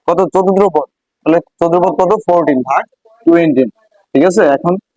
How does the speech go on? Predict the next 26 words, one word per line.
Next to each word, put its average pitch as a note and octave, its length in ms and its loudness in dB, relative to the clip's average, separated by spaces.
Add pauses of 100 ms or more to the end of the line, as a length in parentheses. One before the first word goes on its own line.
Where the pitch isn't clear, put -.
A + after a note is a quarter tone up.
(120)
এটা D#3 140 2
দ্বারা F3+ 160 2
এটাকে F#3 220 0
কাটলে F3 260 0
কত F3+ 160 -2
হয়? E3 140 0 (440)
টু। D#3 100 2 (420)
ঠিক C#3+ 180 0
আছে? F3+ 120 0 (120)
তাহলে E3 280 0
দেখো C3+ 160 -2 (120)
প্রতি G#3+ 360 -2
ক্ষেত্রে F3 280 0
আমার D3 140 -8 (100)
আর D3 140 0
এর E3 120 -6
মান, B2 120 -6 (100)
সাধারণ E3+ 300 -2 (420)
অনুপাত E3 320 -2 (100)
আর D#3 100 -2
এর F3+ 100 -2
মান F#4 180 -4
কি F#4 80 2 (480)
প্রতি G#3 260 -2 (100)
ক্ষেত্রে F#3 240 0 (100)
সমান। C3 260 -8